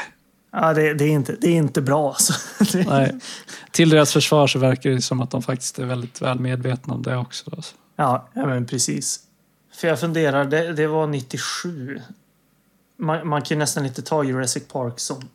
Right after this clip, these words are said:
Speaker 1: som, eh, exempel i och med att den var en anomali i hur bra de effekterna var när den kom.
Speaker 2: Jo.
Speaker 1: Eh,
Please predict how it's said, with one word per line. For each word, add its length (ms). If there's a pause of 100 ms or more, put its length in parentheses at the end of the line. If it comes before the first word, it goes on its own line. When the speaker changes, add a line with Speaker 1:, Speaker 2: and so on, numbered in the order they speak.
(100)
Speaker 1:
som, 540
eh, 60 (300)
exempel 500
i 80
och 40
med 120
att 100
den 160
var 400 (800)
en 120
anomali 460 (180)
i 220
hur 120
bra 300
de 180
effekterna 420
var 200 (100)
när 120
den 140
kom. 280
Speaker 2:
Jo. 320 (680)
Speaker 1:
Eh, 240